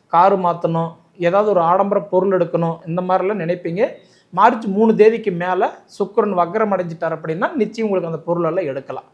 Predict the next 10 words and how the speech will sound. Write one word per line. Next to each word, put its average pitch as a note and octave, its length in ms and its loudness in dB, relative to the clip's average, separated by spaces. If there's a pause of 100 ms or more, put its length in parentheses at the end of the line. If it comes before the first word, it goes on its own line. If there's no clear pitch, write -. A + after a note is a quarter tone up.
(500)
பொருள் F3 260 2
எடுக்கலாம், G#3 420 0
மாத்தலாம். D3+ 420 -2
அதுக்கு A3 220 -2 (220)
கண்டிப்பா F3+ 300 -2 (100)
வாய்ப்பு D3 280 -6
உண்டு. C3 160 -10 (640)
புதன் B3 300 4
பகவான் A3 360 4
வந்து A3 140 -2